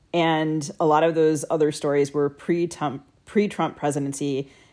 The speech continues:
It used to be possible for me to imagine, like, dignified Harrison Ford in the White House or, like, Jed Bartlet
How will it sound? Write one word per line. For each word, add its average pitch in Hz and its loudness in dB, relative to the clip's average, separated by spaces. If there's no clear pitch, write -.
It - -14
used 659 -8
to 480 -2
be 302 4
possible 180 0
for 175 -4
me 175 0
to 202 -4
imagine, 220 0
like, 262 -8
dignified 269 0
Harrison 277 0
Ford 233 4
in 175 0
the 190 0
White 208 0
House 147 -2
or, 196 0
like, 214 -2
Jed 262 -2
Bartlet 180 0